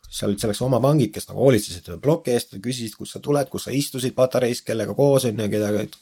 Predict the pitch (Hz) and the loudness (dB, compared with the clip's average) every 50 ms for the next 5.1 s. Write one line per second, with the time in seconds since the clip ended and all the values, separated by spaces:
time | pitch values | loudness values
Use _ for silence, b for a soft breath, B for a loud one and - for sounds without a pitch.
0 | _ - 131 - - 131 120 117 117 107 - - 117 110 98 95 - 113 131 135 | _ -4 -2 0 2 2 2 2 2 0 -2 -4 -4 -4 -4 -2 2 4 4 4
1 | 135 127 123 120 117 120 120 117 - - - 117 117 - 113 - - 117 113 - | 4 2 0 0 -2 -4 -6 -8 -8 -6 -4 -2 -2 -2 -2 -2 -2 -2 0 0
2 | 104 104 110 113 - - - - - 151 147 110 92 - - - 92 87 87 90 | -2 -2 0 -2 -4 -8 -6 0 2 4 4 4 2 -2 -6 -8 -10 -8 -6 -4
3 | 107 104 B B B B B B B B B B B B B B B B B B | -6 -6 B B B B B B B B B B B B B B B B B B
4 | B B _ _ _ - 98 110 104 110 107 101 117 107 - 170 185 - - - | B B _ _ _ -4 -4 -2 -2 0 2 2 2 4 4 2 2 2 -2 -4
5 | 127 | -4